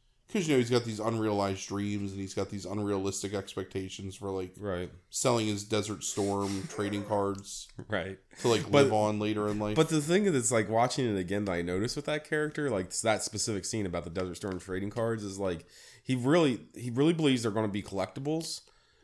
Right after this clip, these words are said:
Speaker 2: but he knows he's making a joke when, what, somebody stole my Wolf Blitzer.
Speaker 1: Right.
Speaker 2: Like, he knows that's funny when he says it.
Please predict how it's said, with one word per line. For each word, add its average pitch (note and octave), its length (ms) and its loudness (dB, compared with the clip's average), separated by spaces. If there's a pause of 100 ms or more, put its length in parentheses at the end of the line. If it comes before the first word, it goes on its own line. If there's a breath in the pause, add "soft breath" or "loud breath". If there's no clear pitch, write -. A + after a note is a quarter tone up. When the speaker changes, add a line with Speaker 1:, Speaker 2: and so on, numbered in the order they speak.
(180 soft breath)
Speaker 2:
but A2+ 500 4 (640)
he F#3 360 0
knows C3 460 6
he's G#2 180 -4
making G#2+ 280 0
a F#2+ 80 -2
joke G2 540 0
when, F#2+ 400 -4
what, G2 280 -4
somebody A2 420 0
stole G#2+ 240 0
my G2+ 100 0
Wolf G2+ 260 -4
Blitzer. D3+ 420 -4 (120)
Speaker 1:
Right. G#2+ 280 -4 (360)
Speaker 2:
Like, A2 260 -2 (220)
he F3+ 320 0
knows C#3 320 8
that's G#2+ 220 2
funny A2 380 0
when F2 140 -6
he E2 80 -8
says G2 380 0
it. - 120 -14